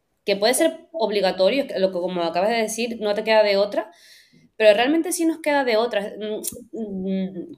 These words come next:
por ejemplo, lo hablaremos ahora cuando hablemos de, de cómo ir estableciendo también esos límites, en el tema de los horarios.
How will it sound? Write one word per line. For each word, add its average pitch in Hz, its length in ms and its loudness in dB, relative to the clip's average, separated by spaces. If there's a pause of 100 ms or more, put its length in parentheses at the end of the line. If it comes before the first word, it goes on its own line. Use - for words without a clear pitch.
por 214 120 0
ejemplo, 208 580 0 (360)
lo 185 140 4
hablaremos 180 420 2
ahora 208 480 2
cuando 160 480 0
hablemos 180 360 -2
de, 196 140 0
de 180 120 0
cómo 202 300 2
ir 202 140 2
estableciendo 190 420 -2
también 180 240 -4
esos 180 200 -6
límites, 247 420 -2 (420)
en 208 260 2
el 190 120 0
tema 220 200 2
de 247 80 2
los 214 100 2
horarios. 185 460 2